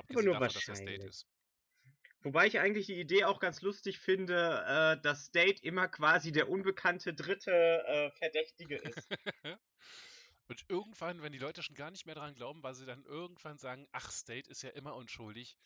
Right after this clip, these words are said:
Speaker 2: irgendwann ist er dann der Täter und dann stellt sich
Speaker 1: Ja.
Speaker 2: raus, er ist das Mastermind von allen anderen Sachen gewesen.
Speaker 1: <laughs>
Speaker 2: Er ist an allem schuld gewesen.
Speaker 1: Er ist einfach der größte Psychopath, den es auf diesem
Speaker 2: <laughs>
Speaker 1: Planeten gibt.
Speaker 2: State Moriarty.
Speaker 1: Ja,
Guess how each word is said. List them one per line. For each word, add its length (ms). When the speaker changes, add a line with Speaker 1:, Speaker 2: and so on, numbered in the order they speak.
Speaker 2:
irgendwann 320
ist 120
er 140
dann 160
der 100
Täter 340
und 80
dann 80
stellt 220
sich 80
Speaker 1:
Ja. 60
Speaker 2:
raus, 180
er 120
ist 180
das 140
Mastermind 720
von 200
allen 260
anderen 340
Sachen 280
gewesen. 440
Speaker 1:
<laughs> 1000
Speaker 2:
Er 180
ist 100
an 100
allem 200
schuld 300
gewesen. 420
Speaker 1:
Er 140
ist 80
einfach 300
der 140
größte 400
Psychopath, 720
den 140
es 80
auf 120
diesem 260
Speaker 2:
<laughs> 0
Speaker 1:
Planeten 600
gibt. 320
Speaker 2:
State 400
Moriarty. 720
Speaker 1:
Ja, 380